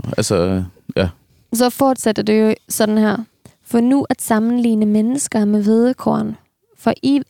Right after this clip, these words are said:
Speaker 2: enhver person, som er sund og naturlig, findes kraften til at spire, ligesom i et hvedekorn."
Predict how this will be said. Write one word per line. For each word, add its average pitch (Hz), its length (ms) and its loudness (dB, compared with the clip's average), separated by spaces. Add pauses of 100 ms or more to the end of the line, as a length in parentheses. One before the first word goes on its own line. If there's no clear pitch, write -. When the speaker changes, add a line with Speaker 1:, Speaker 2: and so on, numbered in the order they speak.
(100)
Speaker 2:
enhver 226 380 2
person, 226 640 0
som 214 240 -2
er 214 40 2
sund 277 460 -2
og 214 100 0
naturlig, 226 640 0 (320)
findes 277 460 -2
kraften 226 400 -4
til 226 140 -2
at 226 120 -4
spire, 208 440 -2 (120)
ligesom 233 500 -2
i 214 120 -2
et 226 100 -4
hvedekorn." 202 640 0